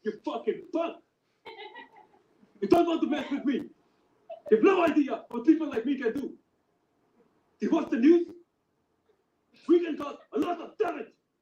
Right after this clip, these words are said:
A lot! Get back in the fucking car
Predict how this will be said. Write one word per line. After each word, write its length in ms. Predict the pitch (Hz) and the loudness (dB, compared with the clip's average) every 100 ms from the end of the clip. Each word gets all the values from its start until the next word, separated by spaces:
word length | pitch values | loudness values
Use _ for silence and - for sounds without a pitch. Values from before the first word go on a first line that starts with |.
| _ _ _ _ _ _ _ _ _ _ _ _ _ _ - | _ _ _ _ _ _ _ _ _ _ _ _ _ _ -6
A 60 | 330 | -2
lot! 280 | 427 - - _ _ _ _ _ _ _ _ _ _ _ _ _ | 0 -2 -14 _ _ _ _ _ _ _ _ _ _ _ _ _
Get 120 | 349 | -2
back 160 | 415 349 | 0 -2
in 100 | 320 | -4
the 60 | - | -6
fucking 320 | 339 - 254 | -10 -8 -8
car 220 | 277 240 | -6 -10